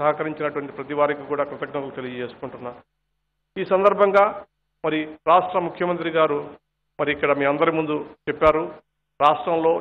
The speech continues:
న్యాయ వ్యవస్థకు ఆయన సహకరిస్తారని. అదేవిధంగా ఇప్పటి వరకు దాదాపు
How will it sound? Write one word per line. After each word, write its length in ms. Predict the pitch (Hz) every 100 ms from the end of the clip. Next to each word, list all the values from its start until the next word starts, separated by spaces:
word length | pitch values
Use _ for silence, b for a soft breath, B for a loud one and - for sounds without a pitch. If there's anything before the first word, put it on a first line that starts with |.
| 156
న్యాయ 220 | 147 156 156
వ్యవస్థకు 400 | 147 147 147 147
ఆయన 120 | 139 139
సహకరిస్తారని. 760 | 143 143 147 - 143 143 151 170 - _ 139
అదేవిధంగా 560 | 143 160 156 156 156 175 - - _ 160
ఇప్పటి 200 | 151 151
వరకు 240 | 156 156 165 - - _ _ 147
దాదాపు 400 | 151 175 175